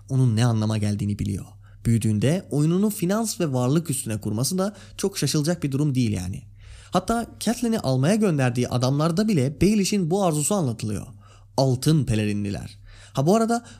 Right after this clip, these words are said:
altın pelerinlilerin Baelish'in kontrolünde olduğunun ilk ipucu burada veriliyor. Kitabın devamında altın pelerinlileri kimin yönettiğinin çok önemli bir hale geldiğini biliyorsunuz. Ayrıca bu sırada Baelish'in finans konusunda ne kadar yetenekli olduğunu bilmiyoruz.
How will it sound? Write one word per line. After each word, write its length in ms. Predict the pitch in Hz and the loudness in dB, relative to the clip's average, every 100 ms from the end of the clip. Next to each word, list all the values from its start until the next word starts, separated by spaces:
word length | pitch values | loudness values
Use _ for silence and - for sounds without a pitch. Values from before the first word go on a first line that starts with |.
| - | -6
altın 360 | 123 131 131 202 | 0 2 4 4
pelerinlilerin 720 | 165 123 117 110 110 107 110 | 4 2 0 0 0 -2 2
Baelish'in 400 | 143 165 123 113 | 4 4 0 -2
kontrolünde 560 | 113 113 123 120 127 180 | -2 -2 -2 0 2 2
olduğunun 560 | 175 127 120 113 95 - | 2 0 0 -2 -2 -2
ilk 220 | 226 208 | -2 -2
ipucu 360 | 208 202 208 | -4 -2 0
burada 220 | 165 131 107 | 2 2 0
veriliyor. 380 | 101 98 - - - - - | -2 -4 -8 -10 -20 -20 -12
Kitabın 360 | - 120 156 | -4 0 0
devamında 600 | 143 117 90 65 - 143 196 - - | 0 0 -2 -6 -4 -4 -4 -10 -4
altın 360 | 127 131 190 | -2 2 2
pelerinlileri 760 | 190 185 180 185 185 180 180 190 | 2 0 0 0 0 0 -2 -4
kimin 300 | - 143 185 | -2 0 2
yönettiğinin 540 | 143 120 - 120 131 | 2 0 -2 -4 -2
çok 260 | 147 175 - | 0 -2 -2
önemli 320 | 120 120 147 | -4 -2 0
bir 40 | 123 | 0
hale 240 | 113 110 | -2 -2
geldiğini 360 | 110 113 196 214 | -2 -2 0 2
biliyorsunuz. 600 | 151 110 - - - - - - - - | 0 0 -6 -12 -14 -18 -20 -20 -10 0
Ayrıca 420 | 247 240 247 247 - - - | 2 2 -2 -6 -14 -16 -6
bu 100 | 226 | -2
sırada 420 | 240 202 208 160 | -2 0 0 0
Baelish'in 400 | 185 185 - 143 | 2 2 0 -4
finans 300 | 139 147 185 | -2 0 0
konusunda 400 | 143 123 123 151 | -2 -2 -2 -2
ne 160 | 175 202 | -2 -2
kadar 220 | 190 160 | 0 0
yetenekli 480 | 127 123 127 131 175 | 0 0 -2 0 -2
olduğunu 320 | 135 208 233 | 2 2 2
bilmiyoruz. 520 | 233 139 107 - | 2 0 -4 -10